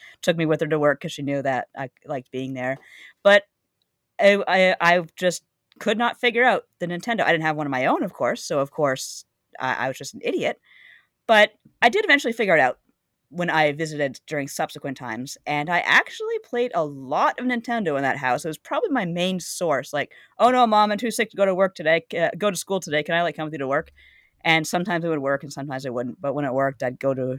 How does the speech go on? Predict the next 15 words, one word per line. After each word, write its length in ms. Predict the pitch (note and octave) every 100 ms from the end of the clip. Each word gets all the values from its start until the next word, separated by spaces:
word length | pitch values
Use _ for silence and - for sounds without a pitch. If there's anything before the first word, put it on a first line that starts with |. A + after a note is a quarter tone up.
| -
the 100 | C3+
house 320 | C3+ B2 B2+
and 80 | C3
I'd 140 | B2
play 160 | - C3+
a 80 | C3
lot 160 | B2+
of, 100 | B2+ -
like, 180 | A2 -
Mario 340 | B2+ C3+ G2
three, 380 | - G#3 A3 A3
play 240 | G#3 C#3
Super 240 | B2+ A2 A#2
Mario 300 | D#3+ G#3+ G#3
Brothers. 320 | G#3 G3+